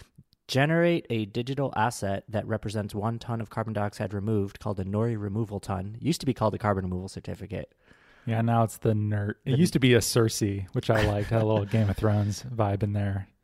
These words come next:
Speaker 1: Yeah, but what matters is that it's transparent, it's trustable, our methodologies are open source, um, that it's easily verifiable, and the farmer gets paid. And that is really important, that the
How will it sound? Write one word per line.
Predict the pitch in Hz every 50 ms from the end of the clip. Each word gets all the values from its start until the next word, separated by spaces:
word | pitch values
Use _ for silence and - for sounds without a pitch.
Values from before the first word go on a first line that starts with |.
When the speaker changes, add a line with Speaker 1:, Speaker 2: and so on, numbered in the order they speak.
| _ _
Speaker 1:
Yeah, | - 151 151 123 -
but | 117 156 147 139
what | 147 147 143
matters | 151 151 151 151 151 131
is | 131 120
that | 117 131
it's | 120 110 -
transparent, | - 135 120 113 - - 143 139 139 139 -
it's | 87 - -
trustable, | - 123 110 - - 110 120 117 113 110 - -
our | 104 101 101 98 98
methodologies | 95 107 104 101 - 107 104 101 104 98 92 104 98 -
are | 101 - 87
open | 101 - - 98 90
source, | - - 131 127 123 120 - - - - -
um, | 98 92 92 92 92 95 95
that | - 98
it's | 98 - - - -
easily | - 127 120 110 123 107 107 101 92
verifiable, | 92 107 101 98 95 87 - 135 135 131 123 123 113 120 120 117 113 - - - - - - _ _ -
and | 117 117 113 113 113 110 110 110 110 - - -
the | 117 110
farmer | - - - 117 123 143 156 151 143
gets | - 131 120 - -
paid. | - - - 156 151 127 95 90 87 90 110 117 - _ _ _ _ _ _ _ _ _ _ _ _ -
And | 113 104 110
that | 113 117 - -
is | 110 104 -
really | 107 110 113 113 110 107
important, | 101 95 - 117 107 90 92 90 87 - - 104
that | 104 101 98 92 - _ - 107
the | 104 101 95 92 90